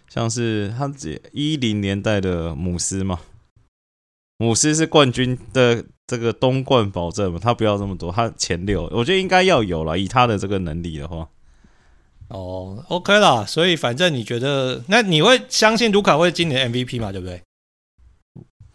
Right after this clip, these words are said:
Speaker 1: 嗯，看起来，我觉得以其，第一周看起来好像没什么对手。
Speaker 2: 好，OK，反正这个卢卡拿M V P也是蛮多赌盘其实蛮 favor 的，那我们可以
Speaker 1: 他最热的吧？
Speaker 2: 对啊，是他啊。
Speaker 1: 他跟M B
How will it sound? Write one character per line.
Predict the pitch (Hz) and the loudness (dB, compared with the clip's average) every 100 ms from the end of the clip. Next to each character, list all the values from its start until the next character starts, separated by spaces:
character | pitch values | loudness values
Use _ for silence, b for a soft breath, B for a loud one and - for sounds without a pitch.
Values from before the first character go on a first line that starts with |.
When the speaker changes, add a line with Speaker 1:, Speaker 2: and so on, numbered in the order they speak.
| - - - _ | -20 -20 -20 _
Speaker 1:
嗯， | 82 104 95 92 | -6 -2 -2 0
看 | - 113 | 0 0
起 | 101 | 0
来， | 80 | -2
我 | 82 | -2
觉 | 80 | -2
得 | 90 92 95 | 0 0 0
以 | 110 113 110 | 0 0 0
其， | - - | -4 -8
第 | 98 151 147 | -4 0 2
一 | |
周 | 143 139 | 2 2
看 | 147 113 | 2 0
起 | |
来 | 92 | 0
好 | |
像 | 92 120 | 0 -2
没 | 98 | -2
什 | 92 | -2
么 | 87 | -6
对 | 80 90 | -4 -4
手。 | 80 69 50 - _ _ _ _ | -4 -10 -12 -18 _ _ _ _
Speaker 2:
好， | 101 98 | -12 -8
OK， | 110 113 98 87 | -8 -8 -12 -14
反 | - 120 | -10 -4
正 | 185 | -2
这 | 165 202 | -2 -2
个 | 170 143 | 0 0
卢 | 143 | 0
卡 | 208 180 | 0 0
拿 | 135 123 | 0 0
M | 131 | 0
V | 151 | -2
P | 156 | -2
也 | 156 | -2
是 | 101 - 135 | -2 -6 -6
蛮 | 123 110 107 | -6 -6 -8
多 | 117 123 120 123 | -8 -6 -4 -4
赌 | 120 110 | -6 -10
盘 | 101 - 101 104 | -12 -12 -12 -12
其 | - | -10
实 | 113 | -10
蛮 | 110 101 | -8 -10
favor | - 117 113 104 | -8 -8 -6 -8
的， | 120 117 | -10 -10
那 | 107 | -10
我 | |
们 | 98 | -8
可 | 98 196 | -4 -4
以 | |
Speaker 1:
他 | |
最 | 113 185 | 0 0
热 | 156 175 120 | 4 4 4
的 | |
吧？ | 98 95 90 90 85 - | 4 2 4 2 -2 -8
Speaker 2:
对 | - | -6
啊， | 123 | -2
是 | 127 | -2
他 | 135 120 | -2 2
啊。 | 143 | 4
Speaker 1:
他 | |
跟 | 139 135 | 4 2
M | 107 | 0
B | 107 123 104 | -2 -2 -2